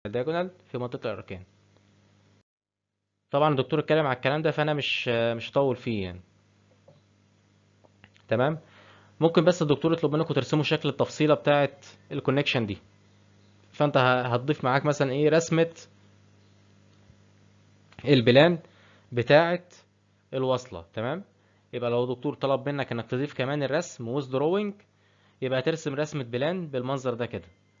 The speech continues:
موضح فيه مثلًا شكل الضلع بتاعك، الدياجونال والفيرتيكال والكلام ده، والتقائه بالويب بتاع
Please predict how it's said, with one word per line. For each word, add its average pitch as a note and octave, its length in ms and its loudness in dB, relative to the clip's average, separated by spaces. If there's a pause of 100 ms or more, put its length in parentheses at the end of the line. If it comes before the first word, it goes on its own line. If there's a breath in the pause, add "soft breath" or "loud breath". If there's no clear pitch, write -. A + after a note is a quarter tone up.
(140)
موضح C#3 300 0
فيه - 140 -8
مثلًا C#3+ 240 -6
شكل B2 300 -8
الضلع A#2 300 -2
بتاعك، B2+ 460 -6
الدياجونال A#2 420 -4
والفيرتيكال A#2 580 -6
والكلام A2 380 -6
ده، C#3+ 120 -2
والتقائه C3 640 -2
بالويب B2 460 -2
بتاع D3+ 580 -4